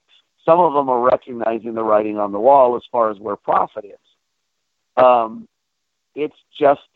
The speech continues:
of course, they drag their feet, and I kinda wonder if they're,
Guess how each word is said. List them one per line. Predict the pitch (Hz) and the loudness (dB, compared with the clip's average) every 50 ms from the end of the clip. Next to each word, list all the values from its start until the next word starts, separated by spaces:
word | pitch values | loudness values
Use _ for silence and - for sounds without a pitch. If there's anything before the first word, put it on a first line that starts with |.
| _ _ _ | _ _ _
of | 123 123 117 - | -6 -6 -6 -2
course, | - 160 160 151 - _ | 0 2 2 2 0 _
they | - 135 120 | -6 -6 -6
drag | 107 - 131 131 135 139 139 123 | -4 -2 2 4 4 4 2 0
their | 123 117 113 | -4 -6 -6
feet, | - _ 170 165 160 - - | -4 _ -4 -4 -4 -4 -4
and | 131 135 | 0 2
I | 147 185 208 | 2 2 0
kinda | - - 240 247 240 226 220 196 | 0 -2 -4 -2 0 2 2 4
wonder | 175 175 175 180 180 170 170 165 160 | 4 4 2 2 0 -4 -4 -4 -4
if | 147 - _ | -4 -6 _
they're, | - 143 135 139 143 139 139 - | -4 -2 0 0 0 0 -2 -4